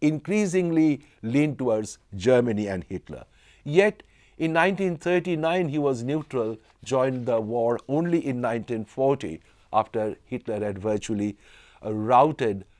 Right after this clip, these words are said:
uh, France. Historians have doubted whether Mussolini had any foreign policy goals, uh, at all, whether he had a very clear idea of what he wanted,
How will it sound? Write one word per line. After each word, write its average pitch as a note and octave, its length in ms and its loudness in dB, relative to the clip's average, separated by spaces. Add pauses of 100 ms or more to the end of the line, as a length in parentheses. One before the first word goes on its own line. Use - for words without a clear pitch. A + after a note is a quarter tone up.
(140)
uh, F#2 180 -4
France. - 680 -12 (1160)
Historians G#3 600 2
have E3+ 180 2
doubted E3 480 8
whether D3+ 440 4 (320)
Mussolini D3 580 0
had C3 240 2
any B2+ 340 -2 (240)
foreign B2+ 360 2
policy B2 640 -2 (300)
goals, C3 480 -2 (400)
uh, A2+ 240 4
at A#2+ 220 2
all, E3+ 300 4
whether B2 320 0
he B2 140 -4
had A#2+ 200 0
a A2+ 200 0 (280)
very C#3 280 -2 (140)
clear D#3 460 4
idea C#3+ 320 4
of A#2+ 140 2
what A2 220 -2
he A2+ 180 -4
wanted, A2+ 640 -6